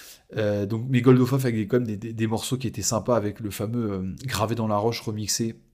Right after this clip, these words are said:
euh, en mode nationaliste, et qui est quand même, qui était quand même très solide. Euh, et Jean-Pax Meffray, évidemment, Jean-Pax Meffray, alors il est pas dans ma, il est pas dans ma rétrospective, mais alors sachez que c'est un artiste que j'ai poncé.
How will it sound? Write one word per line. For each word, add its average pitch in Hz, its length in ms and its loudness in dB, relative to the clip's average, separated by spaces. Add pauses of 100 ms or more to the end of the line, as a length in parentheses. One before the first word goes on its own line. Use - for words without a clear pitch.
euh, 90 500 -4
en 98 140 -6
mode 104 220 -4
nationaliste, 101 680 -2
et - 20 -12
qui - 120 -10
est - 20 -10
quand 98 100 -4
même, 101 160 -4 (180)
qui - 120 -10
était 98 120 -10
quand 101 120 -6
même 98 120 -8
très - 200 -10
solide. 104 400 -4 (720)
Euh, 98 380 0
et 110 80 0
Jean-Pax 107 360 0
Meffray, 117 240 2
évidemment, 107 320 0
Jean-Pax 95 340 -2
Meffray, 113 200 -2
alors 95 140 0
il 92 100 -6
est 92 40 -6
pas - 180 4
dans 113 160 0
ma, 104 220 -4
il 95 80 -4
est 95 40 -6
pas 123 120 0
dans 123 80 0
ma 110 100 0
rétrospective, 110 680 0
mais 107 80 4
alors 107 180 2
sachez 110 200 2
que - 60 -4
c'est - 140 -4
un 101 120 -6
artiste 131 380 -2
que 110 80 -2
j'ai 98 140 0
poncé. 123 460 -2